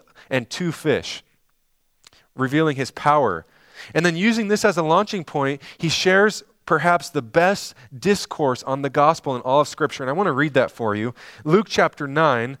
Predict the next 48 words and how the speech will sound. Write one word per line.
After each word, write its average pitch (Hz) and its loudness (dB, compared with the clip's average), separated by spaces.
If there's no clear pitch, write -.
the 131 -6
true 185 -4
cost 151 0
of 147 -14
discipleship, 135 -2
starting 165 0
in 120 -10
twenty-four, 139 -4
he 160 -6
says, 175 2
"For 170 -2
whoever 180 2
wishes 190 -2
to 147 -8
save 175 0
his 190 -2
life 165 2
will 160 -6
lose 151 -2
it, 104 -4
but 160 0
whoever 180 4
loses 185 -2
his 143 -10
life 156 4
for 165 -8
my 151 0
sake, 180 -2
he 247 4
is 226 -2
the 180 -4
one 165 -2
who 180 -4
will 190 0
save 208 2
it. 98 -10
For 175 0
what 190 4
is 214 0
a 208 -2
man 190 -2
profited 180 2
if 139 -8
he 147 -4
gains 175 -2
the 139 0
whole 226 6
world 220 2